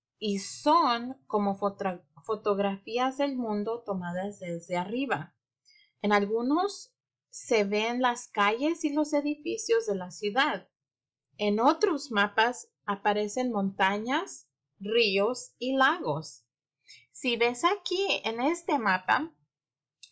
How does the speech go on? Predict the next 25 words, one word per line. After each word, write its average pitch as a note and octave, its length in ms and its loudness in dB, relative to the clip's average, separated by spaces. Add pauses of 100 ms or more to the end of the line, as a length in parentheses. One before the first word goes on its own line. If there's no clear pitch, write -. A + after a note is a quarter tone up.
aquí G#3 300 -4
puedes D4 360 2
ver A#3 180 2
las B3 180 -2
diferentes G3+ 800 -4
calles B3 840 -2 (560)
y D#4+ 600 2
tienen B3+ 440 4
dibujos C4+ 800 0
de G#3 200 -2
los G3 200 0
diferentes G3+ 760 -2
lugares A#3 760 2
que G#3 80 -8
puedes G3 400 -2
encontrar F#3 640 -2
en F3+ 160 -2
esa E3+ 340 -2
mapa. E3 560 -2 (640)
Las G3+ 320 4
mapas A3 520 2
son C4+ 320 0
fotografías B3 1080 0
que F#3+ 140 -2
toman, G3+ 560 -2